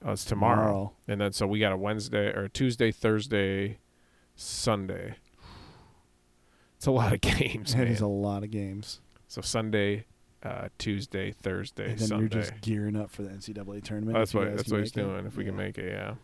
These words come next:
Speaker 2: When was the last time Izzo's team didn't make the tourney?
Speaker 1: Like the nineties.
Speaker 2: Really?
Speaker 1: It's been, like, twenty-two or twenty-three years or
Speaker 2: This will
Speaker 1: something
Speaker 2: be
Speaker 1: like
Speaker 2: the
Speaker 1: that.
Speaker 2: first year in, since the nineties.
Speaker 1: I think so, yeah.
Speaker 2: Damn, dude, that's
Speaker 1: It's been a really
Speaker 2: wild.
Speaker 1: long time.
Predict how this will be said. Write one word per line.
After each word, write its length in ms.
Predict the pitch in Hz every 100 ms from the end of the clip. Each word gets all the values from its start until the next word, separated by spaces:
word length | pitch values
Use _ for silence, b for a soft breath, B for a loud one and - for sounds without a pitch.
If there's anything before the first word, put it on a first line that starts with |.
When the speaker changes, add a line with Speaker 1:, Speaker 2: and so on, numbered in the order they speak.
| - -
Speaker 2:
When 120 | 113
was 100 | 143
the 60 |
last 220 | 135 131 127
time 160 | 127
Izzo's 340 | 113 113 117 -
team 240 | 120 113
didn't 240 | 107 113
make 200 | 92 92
the 80 | -
tourney? 320 | - 95 95
Speaker 1:
Like 140 | 95 -
the 80 | 92
nineties. 600 | 85 92 92 92 - - - - _ _ _ _ _
Speaker 2:
Really? 440 | 87 92 98 92 78
Speaker 1:
It's 160 | - 107
been, 140 | 95
like, 160 | 85 -
twenty-two 600 | - 101 98 98 - 101
or 60 | 90
twenty-three 480 | - 101 - 95
years 260 | 98 95 98
or 60 | 117
Speaker 2:
This 60 |
will 60 | -
Speaker 1:
something 240 | 117 113
Speaker 2:
be 40 | 107
Speaker 1:
like 40 |
Speaker 2:
the 60 | 117
Speaker 1:
that. 60 |
Speaker 2:
first 440 | - 107 101 104 -
year 240 | 117 113
in, 160 | 104 117
since 280 | - 107 -
the 120 | 101
nineties. 720 | 95 90 98 123 131 - - _
Speaker 1:
I 40 | 120
think 220 | - -
so, 200 | 110 113
yeah. 200 | 113 117
Speaker 2:
Damn, 380 | 98 92 85 85
dude, 140 | - -
that's 120 | - 98
Speaker 1:
It's 100 | -
been 140 | 113
a 80 | 101
really 220 | 98 98
Speaker 2:
wild. 100 | 98
Speaker 1:
long 120 | 101 -
time. 360 | 107 107 117